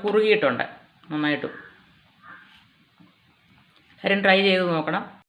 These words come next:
ഞാൻ കുറച്ച് ബോൾ എടുത്ത് മാറ്റി വെച്ചിരുന്നേ. ഇതൊന്ന് കാണി-,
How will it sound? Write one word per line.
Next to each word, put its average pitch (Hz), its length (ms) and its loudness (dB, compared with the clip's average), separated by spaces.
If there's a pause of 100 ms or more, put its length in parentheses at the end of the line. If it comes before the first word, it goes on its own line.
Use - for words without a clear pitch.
(600)
ഞാൻ 165 240 4
കുറച്ച് 170 340 6
ബോൾ 160 220 6
എടുത്ത് 156 180 -2 (100)
മാറ്റി 170 300 6
വെച്ചിരുന്നേ. 147 380 0 (140)
ഇതൊന്ന് 175 280 0 (400)
കാണി-, 151 280 6